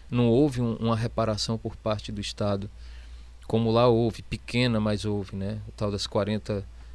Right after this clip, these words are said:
acres e uma mula, né? Quarenta acres de terra e a mula. Pra você começar ali, foi uma espécie de, de uma reparação que o governo americano deu, né? É, aqui não teve nada disso. Aqui era uma, se-, li-,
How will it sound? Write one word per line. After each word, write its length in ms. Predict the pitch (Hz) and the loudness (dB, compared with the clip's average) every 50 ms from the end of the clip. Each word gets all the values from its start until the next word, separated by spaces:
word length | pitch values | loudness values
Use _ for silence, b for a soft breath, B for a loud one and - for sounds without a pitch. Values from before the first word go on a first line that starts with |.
| b b | b b
acres 540 | 101 104 107 107 - - 107 104 104 92 95 | -2 0 0 0 -2 -2 -2 -2 -2 -2 -2
e 40 | 104 | -2
uma 160 | 104 107 104 | 0 0 0
mula, 380 | 101 101 104 104 104 101 98 98 | 0 0 0 0 -2 -2 -2 -2
né? 180 | 98 95 107 - | -2 -4 -4 -4
Quarenta 400 | - 104 104 107 107 - 110 104 | -2 -2 -2 -2 0 0 0 0
acres 200 | 104 - - 107 | 0 0 -2 -6
de 120 | - - | -6 -6
terra 360 | 101 - - 110 113 113 113 113 | -6 -2 0 0 2 2 2 2
e 80 | 110 | 2
a 80 | 110 110 | 2 2
mula. 440 | 110 107 104 104 104 95 95 101 98 - - - - - - - - - - - - - - | 0 0 -2 -2 -2 -2 -2 -4 -6 -8 -16 -20 -20 -20 -20 -20 -20 -20 -18 -16 -14 -10 -6
Pra 80 | - 107 | -4 -2
você 320 | 101 98 104 - - 110 | -2 -2 -4 -4 -4 -6
começar 580 | 98 - - 117 113 107 104 - - - 107 104 | -4 -4 -2 -2 0 0 -2 -2 -2 -2 -2 -2
ali, 280 | 101 98 98 104 107 - B B B B B | -2 -2 -4 -6 -6 -8 B B B B B
foi 120 | - - | -6 -6
uma 20 | 107 | -4
espécie 340 | - - 113 113 - - | -2 -2 -2 -2 -2 -4
de, 100 | 113 107 - - - | -8 -10 -10 -12 -10
de 140 | 95 104 110 | -6 -2 0
uma 100 | 113 110 | 0 0
reparação 640 | 110 113 - - 113 107 107 98 - - - 110 107 | 0 0 0 2 2 2 2 0 -2 -2 -4 -4 -4
que 80 | - | -4
o 40 | 113 | -4
governo 340 | 101 104 95 104 104 104 107 | -4 -4 -2 -2 -2 0 0
americano 560 | 104 104 101 95 - - 110 104 104 104 98 - b b b b b b | -2 -2 -4 -4 -6 -6 -4 -4 -4 -4 -6 -10 b b b b b b
deu, 360 | 98 92 107 110 107 101 95 | -4 0 2 2 2 2 0
né? 200 | 95 98 101 107 - B B B B B B B B B B - - | -2 -4 -6 -8 -12 B B B B B B B B B B -8 -4
É, 380 | - 110 110 107 107 107 107 107 | -2 0 0 2 2 2 2 0
aqui 200 | 110 - - 143 | 0 0 0 0
não 120 | 160 190 | 0 0
teve 300 | 196 - 165 170 165 147 | 2 4 4 4 4 4
nada 240 | 131 113 101 95 101 | 2 0 0 0 -2
disso. 320 | 92 87 78 92 - - 110 | -4 -6 -8 -8 -6 -6 -6
Aqui 160 | - - 127 | -4 -2 -2
era 120 | 135 143 | -2 0
uma, 200 | 143 139 131 120 | 0 -2 -2 -4
se-, 220 | 113 - - 127 120 | -4 -4 -4 -2 -2
li-, 340 | 117 113 117 120 127 - | -2 -2 -2 -2 -4 -4